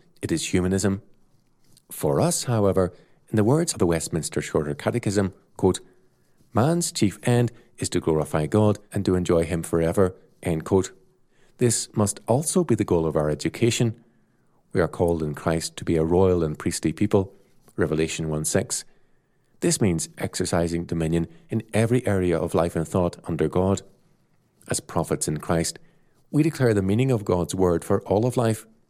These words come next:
As priests, we bring all things to the Lord and dedicate them to the service of his kingdom. As kings,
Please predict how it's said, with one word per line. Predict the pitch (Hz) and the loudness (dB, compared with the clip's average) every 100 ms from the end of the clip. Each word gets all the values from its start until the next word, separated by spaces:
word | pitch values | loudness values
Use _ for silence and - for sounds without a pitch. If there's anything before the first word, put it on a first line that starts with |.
| _ _ _ _ - | _ _ _ _ -12
As | - | -10
priests, | - - 87 - - - _ _ _ | -4 0 0 0 -6 -8 _ _ _
we | 87 | -6
bring | 80 82 | 0 0
all | 90 95 | 2 0
things | 90 87 82 | 0 -2 -4
to | - 80 | -4 -4
the | 78 | 0
Lord | 87 90 85 | 0 2 0
and | 76 71 71 | -2 -4 -4
dedicate | 85 95 110 104 - | -2 0 -2 -4 -2
them | 90 82 | -2 -2
to | 80 87 | -4 -4
the | 78 | -4
service | - 92 92 98 | 0 0 2 0
of | 82 | -2
his | 76 71 | -4 -6
kingdom. | 98 98 95 95 _ _ _ _ _ - | -4 0 0 0 _ _ _ _ _ -10
As | - | -8
kings, | - 90 90 | -2 0 0